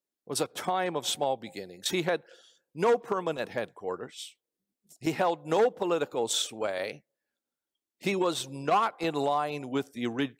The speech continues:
religious establishment. He was from a small Galilean village that was notorious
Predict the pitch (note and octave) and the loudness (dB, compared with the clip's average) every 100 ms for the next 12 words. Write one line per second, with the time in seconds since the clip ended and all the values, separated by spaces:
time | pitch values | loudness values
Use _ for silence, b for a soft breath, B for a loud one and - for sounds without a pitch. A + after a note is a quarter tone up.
0 | C3 C#3 B2+ A#2 A#2 A2 - A#2 A2 F2+ | -2 -2 0 -4 -2 -2 0 0 0 -4
1 | - G2+ A2 - G3+ F#3 - D#3 C3+ A2+ | -10 -8 -8 0 2 2 2 0 0 -2
2 | B B - - E3 F#3+ G#3+ A#3 E3+ F#3 | B B -2 0 2 4 6 6 2 2
3 | F3+ E3+ D#3 E3 D#3 B2+ A2 C#3+ F3 C3+ | 4 4 2 2 0 0 0 4 4 4
4 | A#2 - - C#3 - C3 - C#3 C3+ - | 0 -4 0 0 2 0 0 0 -2 -2
5 | - A3+ A#3+ D3 A2 A2 - - | 0 4 4 2 0 0 0 -4